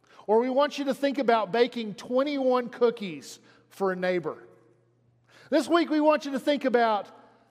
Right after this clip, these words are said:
spending twenty-one minutes and just focusing on the, the least cared about in our society. And we'll give you these thoughts.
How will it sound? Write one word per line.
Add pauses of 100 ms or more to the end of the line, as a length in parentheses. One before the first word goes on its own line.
spending
twenty-one
minutes (440)
and
just
focusing
on (800)
the,
the
least (240)
cared
about
in
our
society. (1000)
And
we'll
give
you
these
thoughts.